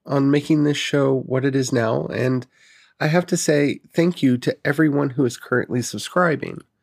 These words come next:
But one of the things that I never expected is that <laughs> for me, and I'm sorry for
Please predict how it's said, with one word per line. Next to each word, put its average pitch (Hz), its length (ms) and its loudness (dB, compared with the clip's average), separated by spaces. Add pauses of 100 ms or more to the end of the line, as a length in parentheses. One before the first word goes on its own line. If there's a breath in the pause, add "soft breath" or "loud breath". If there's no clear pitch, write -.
(1040)
But 160 260 4 (180)
one 208 240 4
of 262 80 4
the 269 100 4
things 196 340 2
that 156 120 0
I 147 100 4
never 156 400 2
expected - 760 -2 (560)
is 151 280 4
that 156 260 2 (180)
<laughs> - 140 -20
for 131 300 -2
me, 170 320 4 (160)
and 147 260 0 (340)
I'm 151 140 2
sorry 156 300 4
for 123 400 -4